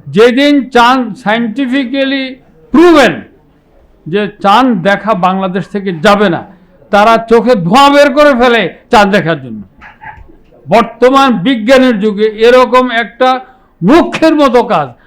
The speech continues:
আমাদের জন্য লজ্জাজনক। সুতরাং এই লজ্জাজনক কাজের সাথে আমরা জড়িত হওয়া উচিত না। আমরা যারা চোখ আছে,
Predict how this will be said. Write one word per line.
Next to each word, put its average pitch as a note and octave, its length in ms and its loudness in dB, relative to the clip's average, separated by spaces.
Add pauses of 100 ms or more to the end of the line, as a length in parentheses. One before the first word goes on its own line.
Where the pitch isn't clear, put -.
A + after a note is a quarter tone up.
(120)
আমাদের G3 340 -4
জন্য F#3+ 200 -4
লজ্জাজনক। C3+ 640 -6 (600)
সুতরাং B3+ 520 2 (400)
এই D#4 100 4
লজ্জাজনক C#4 680 2
কাজের B3+ 260 2
সাথে B3+ 300 -2
আমরা A#3+ 280 0
জড়িত A3+ 320 0
হওয়া G#3+ 180 4
উচিত A3 300 -2
না। E3+ 240 -10 (520)
আমরা A3+ 340 0
যারা A#3 320 0
চোখ B3+ 360 2
আছে, A#3+ 380 -2